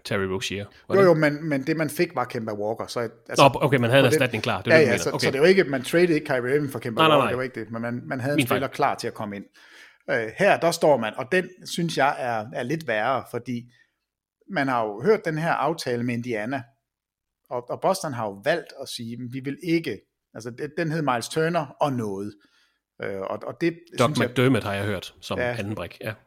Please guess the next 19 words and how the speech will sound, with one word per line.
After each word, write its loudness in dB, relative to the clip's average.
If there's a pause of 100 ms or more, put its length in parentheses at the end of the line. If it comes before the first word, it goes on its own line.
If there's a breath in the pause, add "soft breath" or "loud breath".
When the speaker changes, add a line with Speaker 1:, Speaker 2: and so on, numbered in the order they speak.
Speaker 2:
Og, -16
og -10
det 2
ville, 0
synes -2
jeg, -2
give -4
mening -2
for -8
Boston, -4
men -8
Boston -4
har -4
altså -8
valgt -4
at -10
sige, -12
"Jamen, -8
det, -6